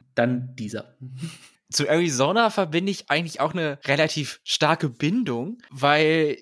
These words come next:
Speaker 2: ich glaube, ich bin einer der ersten Menschen, der Arizona Eistee in Deutschland getrunken hat tatsächlich. Wage ich mich jetzt mal aus dem Fenster zu lehnen. Also,
Speaker 1: Uh.
Speaker 2: keine Ahnung, ob das stimmt, aber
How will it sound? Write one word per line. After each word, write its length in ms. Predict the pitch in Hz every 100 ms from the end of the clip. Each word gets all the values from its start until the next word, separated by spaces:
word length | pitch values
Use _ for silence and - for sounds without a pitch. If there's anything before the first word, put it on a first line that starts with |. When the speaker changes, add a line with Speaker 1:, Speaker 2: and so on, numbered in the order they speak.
| -
Speaker 2:
ich 200 | 156 -
glaube, 340 | 151 190 226
ich 100 | 196
bin 120 | 190
einer 200 | 143 175
der 140 | 175 135
ersten 280 | 170 - 180
Menschen, 300 | 156 - 170
der 120 | 147
Arizona 500 | 143 156 139 160 147
Eistee 360 | 127 156 170 156
in 260 | - 156
Deutschland 400 | 151 160 165 160
getrunken 440 | - - 196 143 113
hat 120 | -
tatsächlich. 640 | 113 107 104 120 98 - -
Wage 280 | 135 170
ich 100 | 202
mich 140 | 170 160
jetzt 160 | 156
mal 140 | 147 123
aus 180 | 143 -
dem 120 | 131
Fenster 360 | 139 151 147
zu 140 | - 117
lehnen. 260 | 101 127
Also, 200 | 113 117 -
Speaker 1:
Uh. 120 | 160
Speaker 2:
keine 240 | - - 127
Ahnung, 240 | 143 143
ob 100 | 131
das 160 | 135 -
stimmt, 240 | 165 160
aber 220 | 139 135